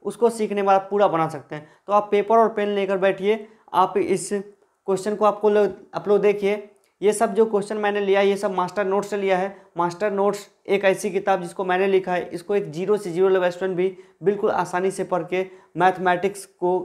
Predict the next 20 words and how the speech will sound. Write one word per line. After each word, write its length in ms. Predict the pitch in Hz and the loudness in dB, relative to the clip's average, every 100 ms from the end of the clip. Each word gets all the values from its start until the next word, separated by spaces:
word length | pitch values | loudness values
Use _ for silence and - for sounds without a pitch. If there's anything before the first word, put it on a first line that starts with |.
| - | -6
अच्छी 200 | 175 - | -10 -6
तरह 120 | 196 | -4
से 140 | 202 - | -4 -2
कवर 240 | 175 196 | 0 0
करके 260 | 190 170 180 | 0 -2 -2
कोई 200 | 185 208 | 4 4
भी 100 | 214 | 6
एग्जाम 300 | 190 175 175 | 2 0 -2
को 120 | 185 | -4
निकाल 320 | 170 165 185 | -4 0 0
सकता 300 | 185 175 175 | 0 -6 -6
है। 180 | 170 190 - _ | -4 -6 -12 _
तो 60 | 208 | -6
चलिए 240 | 208 220 | 2 4
इस 100 | 220 214 | 4 2
चैप्टर 280 | 208 214 | -4 -2
को 100 | 208 | -2
शुरू 220 | 202 202 214 | -2 -2 0
करते 280 | 214 208 180 | -2 -2 -4
हैं। 220 | 202 | -4